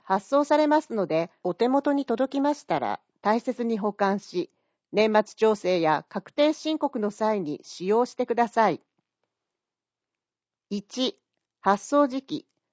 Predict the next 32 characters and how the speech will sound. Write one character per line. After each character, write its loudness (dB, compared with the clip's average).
令 6
和 8
四 4
年 0
十 -2
月 4
下 2
旬 -2
か 4
ら 6
十 2
一 -2
月 2
上 4
旬 -2
に -2
か 2
け -2
て -2
順 -2
次 -4
発 -8
送。 -4
対 4
象 2
者。 -2
令 10
和 8
四 2
年 -2
一 -6
月 4